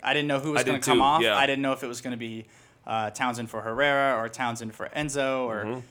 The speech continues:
Speaker 1: you know, but I knew we were pushing, we had to get an equalizer, so I just assumed we'll put on the only forward we have on the bench.
Speaker 2: Yeah.
Speaker 1: And, uh, it was, it was really creative to bring in Yearwood, and I wasn't quite sure if Yearwood was gonna play more centrally or what, but it,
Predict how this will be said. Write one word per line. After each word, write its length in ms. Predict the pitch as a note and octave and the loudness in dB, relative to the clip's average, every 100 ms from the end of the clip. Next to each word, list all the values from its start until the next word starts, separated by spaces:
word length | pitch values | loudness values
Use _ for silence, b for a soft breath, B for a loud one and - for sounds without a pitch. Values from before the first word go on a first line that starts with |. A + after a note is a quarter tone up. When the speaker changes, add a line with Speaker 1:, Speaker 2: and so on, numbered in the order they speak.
| B - | B -10
Speaker 1:
you 120 | B2 | -6
know, 100 | A#2+ | -4
but 100 | B2+ | 0
I 60 | C#3 | 0
knew 160 | E3+ | 0
we 80 | D3+ | -2
were 120 | C3+ | -4
pushing, 460 | C3 D3 C#3 B2+ A#2+ | -4 -6 -6 -8 -8
we 140 | C3 B2+ | -10 -8
had 120 | C3+ | -8
to 40 | A#2+ | -8
get 140 | A2+ | -10
an 80 | G#2+ | -8
equalizer, 560 | C#3 C3 A#2+ A2+ A2+ A2 | -10 -6 -4 -4 -6 -6
so 120 | A#2 | -2
I 100 | A#2 | -2
just 320 | A#2 A#2+ - | -4 -10 -10
assumed 380 | A#2 A2+ A2 A2 _ - | -10 -8 -10 -12 _ -20
we'll 100 | G#2 | -14
put 160 | A2 | -6
on 320 | A2+ A2+ A2+ - _ B2 | -6 -6 -10 -16 _ -14
the 140 | A#2+ | -10
only 260 | A#2+ A#2+ B2 | -8 -6 -8
forward 360 | B2 C#3+ B2+ A2+ | -6 -6 -4 -8
we 100 | A2+ | -8
have 160 | G#2 | -8
on 80 | G2+ | -10
the 60 | G2 | -14
bench. 320 | F2 - - B | -16 -16 -20 B
Speaker 2:
Yeah. 180 | G#2+ G2 F2 - | -4 -4 -6 -6
Speaker 1:
And, 240 | B2+ B2+ | -2 0
uh, 220 | B2 A2+ - | 0 -2 -4
it 140 | C#3 | -6
was, 400 | C#3 A#2+ - - - | -4 -4 -4 -6 -8
it 60 | |
was 160 | B2+ A#2+ | -10 -8
really 300 | C3+ D#3+ D3 | -4 -2 -2
creative 440 | - C3 C3 B2+ | -2 -2 -2 -4
to 100 | C3 | -8
bring 260 | B2 B2+ B2 | -8 -4 -4
in 140 | A#2+ | -4
Yearwood, 500 | A2+ C3+ B2+ A#2+ A#2 - B B | -4 -6 -4 -4 -6 -10 B B
and 100 | A#2+ | -2
I 40 | C#3+ | 2
wasn't 240 | F3 F#3 | 2 2
quite 180 | - D3+ | 2 2
sure 600 | - E3+ E3 D3 C#3 - - | 0 0 2 2 0 -4 -10
if 200 | D3 C3+ | -8 -6
Yearwood 280 | C#3 D3+ C#3 | -4 -2 0
was 160 | C3 - | -2 -4
gonna 180 | C#3 B2 | -4 -4
play 320 | C#3+ C3 B2 | -4 -2 -2
more 200 | B2 A#2 | -2 -4
centrally 840 | - C#3+ - C#3 C3+ C3 B2+ B2+ B B B - | -4 -4 -4 -6 -4 -4 -4 -8 B B B -10
or 300 | B2 A#2+ A#2 | -6 -4 -4
what, 320 | C3 D3 C3 | -4 -2 -2
but 80 | C3+ | -4
it, 160 | B2+ | -6